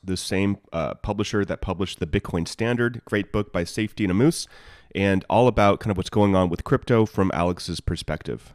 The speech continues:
So there is a new partnership with Terra. You can deposit Luna in your wallet and earn interest, but here it says international users only. So Chad works with Camilla, who's been on the show a couple of times,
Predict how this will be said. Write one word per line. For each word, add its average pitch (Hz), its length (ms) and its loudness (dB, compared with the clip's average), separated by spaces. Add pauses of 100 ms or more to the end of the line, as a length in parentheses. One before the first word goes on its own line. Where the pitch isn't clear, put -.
So 110 320 4
there 131 240 6
is 113 140 4
a 101 80 2
new 107 120 4
partnership 113 520 -2
with - 160 -6
Terra. 147 500 -2
You 98 160 -2
can 104 220 -4
deposit 107 520 -4
Luna 123 540 0 (100)
in 104 220 0
your 98 220 0
wallet 101 360 0
and 98 80 -2
earn 92 180 -2
interest, 156 460 0
but 104 120 0
here 113 180 2
it 76 60 -2
says 101 340 -2
international 95 880 0
users 90 460 -2
only. 73 400 -6
So 123 360 6
Chad 135 460 0
works 110 320 -2
with 113 160 -2
Camilla, 113 600 0
who's 98 160 -4
been 95 120 -4
on 98 80 0
the 92 80 -2
show 92 240 -2
a 87 60 -2
couple - 280 -4
of 87 60 0
times, 104 460 -2